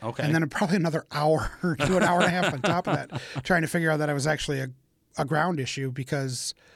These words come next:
Speaker 2: that, that mass airflow sensor is actually an intake air temp sensor and a mass airflow sensor. So it's two in one.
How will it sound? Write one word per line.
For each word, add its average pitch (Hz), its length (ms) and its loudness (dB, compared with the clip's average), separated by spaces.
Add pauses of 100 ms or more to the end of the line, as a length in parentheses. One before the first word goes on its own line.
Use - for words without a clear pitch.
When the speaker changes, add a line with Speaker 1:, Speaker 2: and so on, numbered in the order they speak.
(1000)
Speaker 2:
that, 160 280 0
that 160 180 0
mass 196 240 0
airflow 180 300 0
sensor 147 280 -2
is 131 120 -2
actually 143 280 -4
an 139 60 -2
intake 160 320 -2
air 165 120 -2
temp 160 220 -4
sensor 151 340 -4
and 139 200 -4
a 131 40 -2
mass 131 260 -2
airflow 135 300 -4
sensor. 110 360 -6
So 131 160 -6
it's 107 140 -8
two 156 200 0
in 127 140 -4
one. 135 320 -4